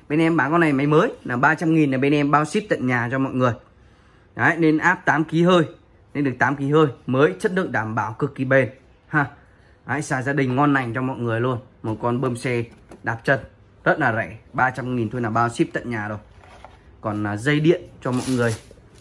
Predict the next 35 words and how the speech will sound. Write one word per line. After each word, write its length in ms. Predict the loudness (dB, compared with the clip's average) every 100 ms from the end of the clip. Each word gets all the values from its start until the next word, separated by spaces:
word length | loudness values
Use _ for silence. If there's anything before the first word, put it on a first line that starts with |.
| -20 -20 -20 -16
xài 280 | -4 -2 0
gia 220 | 2 4
đình 360 | 4 4 2 0
hay 120 | 0
là 180 | 2 0
có 200 | 0 -2
vườn 340 | 2 2 2 2
lớn, 280 | 2 2
vườn 260 | 4 4 4
nhỏ 280 | 2 0 -4 -8
thoải 120 | -2
mái, 240 | 0 0 -4 -18 -20 -20 -20 -20 -16 -10
hay 140 | -4 -2
là 100 | 0
làm 180 | -2
xưởng. 320 | -2 0 0 0 -8 -16 -18 -14 -12 0
Dây 160 | 2
điện 140 | 2 0
này, 160 | -2 0
dây 140 | 2
điện, 280 | 2 0 0
à, 360 | 0 2 2 0 -6 -18 -16 -16 -16 -16 -16 -14 -14 -12 -14 -6
hai 180 | 0 2
chấm. 220 | 4 2 0 -10 -20 -14 -6
Đó, 140 | -4
dây 280 | -2 2 4
hai 180 | 4 0
chấm. 180 | 2 0 -2 -12 -14 -12 -8
Em 160 | -4 -2
có 460 | -2 -2 2 2 4
năm 260 | 4 4
loại 180 | 2 0
cho 100 | -4
mọi 160 | -4 -4 -2
người. 140 | -2